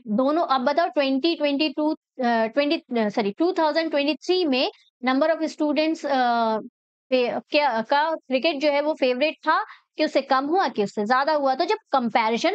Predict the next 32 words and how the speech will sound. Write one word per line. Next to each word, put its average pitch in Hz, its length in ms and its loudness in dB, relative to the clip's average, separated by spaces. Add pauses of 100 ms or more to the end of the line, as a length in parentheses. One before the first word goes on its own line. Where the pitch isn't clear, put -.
of 330 80 -4
data 254 240 0
आ 285 160 2
जाता 220 300 0
है 220 80 0
बच्चों, 254 320 0 (320)
तो 320 80 0
वहां 262 320 2
पे 392 80 0
हमें 294 280 -2
क्या 269 160 0
यूज़ 311 300 -2
करना 311 200 0
पड़ 294 160 -2
जाता 294 280 0
है? 381 160 0
डबल 226 440 0
ब्रा-, 208 260 0
बार 196 260 0
ग्राफ। 185 200 -2 (360)
जब 330 160 2
हम 359 160 -2
कंपेयर 294 680 -2
करते 294 320 0
हैं 294 140 0
डेटा 208 260 0
को, 285 220 0
देखो 240 240 0 (100)
कुछ 381 280 0
इस 254 120 0 (140)
तरह 202 220 0
से 190 220 -6